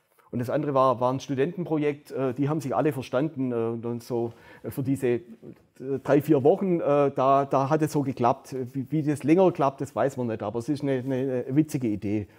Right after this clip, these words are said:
fand ich. Hops, jetzt waren wir zu schnell. Ähm, jetzt kommen äh,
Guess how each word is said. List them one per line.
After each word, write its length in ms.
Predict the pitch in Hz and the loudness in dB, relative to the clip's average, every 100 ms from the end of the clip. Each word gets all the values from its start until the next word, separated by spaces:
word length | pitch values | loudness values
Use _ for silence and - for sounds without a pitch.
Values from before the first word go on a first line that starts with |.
| - | -20
fand 220 | _ 98 101 | _ -8 -6
ich. 220 | 95 - | -8 -6
Hops, 320 | 139 - - - | -8 -8 -16 -20
jetzt 160 | 104 | -16
waren 100 | 92 | -12
wir 80 | 98 | -12
zu 140 | - 104 | -14 -10
schnell. 320 | 113 160 175 - - - - - _ - - _ - | -2 0 -2 -8 -20 -20 -20 -20 _ -20 -20 _ 0
Ähm, 420 | 139 135 143 139 117 - - - _ _ _ _ _ _ _ _ _ - | 4 4 4 2 -2 -14 -20 -20 _ _ _ _ _ _ _ _ _ -2
jetzt 180 | 156 - | -2 0
kommen 460 | 190 196 185 - - - - | 0 2 0 -4 -12 -20 -8
äh, 320 | 156 151 151 | 0 2 2